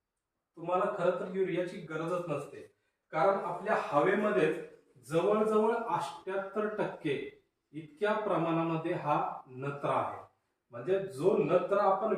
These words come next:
विकत घेतो तोच नत्र आपल्या हवेमध्ये जो आहे तो फ्रीमध्ये आहे.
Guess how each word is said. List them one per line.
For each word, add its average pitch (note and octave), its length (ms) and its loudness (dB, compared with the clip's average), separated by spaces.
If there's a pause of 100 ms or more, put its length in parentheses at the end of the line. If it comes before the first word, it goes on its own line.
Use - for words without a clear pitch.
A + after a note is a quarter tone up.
(100)
विकत F#3+ 420 -2
घेतो D3+ 440 -2 (680)
तोच G#3 340 2
नत्र D#3 520 0 (380)
आपल्या D#3 420 -2 (260)
हवेमध्ये D3 680 -2 (640)
जो G3+ 200 2
आहे F3 220 0 (120)
तो B3 160 -6 (240)
फ्रीमध्ये A#3 460 2
आहे. - 240 -2